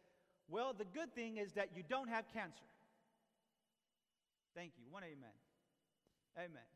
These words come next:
He says, "But you have ulcerative colitis." Now, I don't know if you know what that is. You can Google it. I won't spend time on it, but it's not, it's not a fun thing. It is in remission, praise the Lord. But,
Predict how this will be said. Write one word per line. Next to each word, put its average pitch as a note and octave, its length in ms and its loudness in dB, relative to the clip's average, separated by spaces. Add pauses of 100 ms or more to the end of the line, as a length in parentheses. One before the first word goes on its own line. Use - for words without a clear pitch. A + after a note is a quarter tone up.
(1000)
He D#3 120 -16
says, D3+ 220 -10
"But D#3+ 140 -6
you E3 100 -8
have F#3+ 240 0
ulcerative F3 640 -2
colitis." B2 400 -8 (1300)
Now, G#3 80 2
I - 20 4
don't A#3+ 140 0
know G3+ 80 0
if G#3 80 -8
you F#3+ 80 -6
know F3+ 80 -2
what F3 160 0
that E3 100 0
is. G3 220 -2
You G3 100 -10
can F3+ 140 -10
Google G3 320 -4
it. G3+ 140 -8
I - 20 0
won't G3 240 -6
spend D#3+ 240 -10
time F#3+ 240 -6
on F#3+ 160 -8
it, G#3+ 80 -4 (240)
but F#3 100 2
it's F#3+ 140 -2
not, A3+ 160 4 (320)
it's E3+ 80 -10
not C4 80 0
a E3+ 160 -4
fun A3+ 320 2
thing. G#3 320 -6
It G3 80 0
is A#3 160 -2
in G3+ 160 -4
remission, F#3 560 -8
praise D#3+ 160 -6
the C#3+ 80 -12
Lord. C#3 240 -6 (2000)
But, G3 320 0